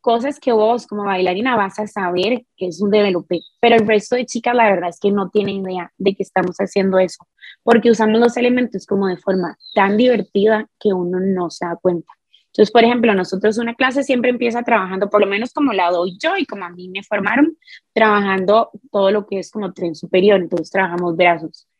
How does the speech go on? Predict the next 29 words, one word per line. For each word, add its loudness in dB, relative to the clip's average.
Entonces 0
se 2
trabaja 4
como 0
tan -2
divertido -4
que 0
obviamente 2
hay 4
elementos -2
de 0
ballet 0
por -2
ahí, 0
pero 2
no -4
te -4
estás -4
dando -6
cuenta -10
que -10
estás -6
como -4
utilizándolos. -4
Igual 2
pasamos -4
a 2
la 2
barra 0